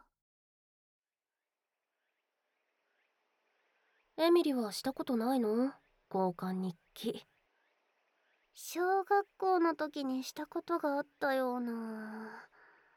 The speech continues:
Speaker 2: なんで今？ラインとかで十分じゃない？
Speaker 1: 直接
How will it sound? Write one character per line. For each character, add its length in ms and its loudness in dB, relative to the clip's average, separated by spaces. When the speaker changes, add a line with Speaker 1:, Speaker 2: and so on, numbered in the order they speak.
Speaker 2:
な 280 0
ん 40 -4
で 120 2
今？ 500 -2
ラ 220 0
イ 160 2
ン 60 0
と 140 -4
か 140 2
で 120 -8
十 220 0
分 220 2
じ 80 2
ゃ 40 0
な 360 -4
い？ 80 -4
Speaker 1:
直 280 0
接 580 -4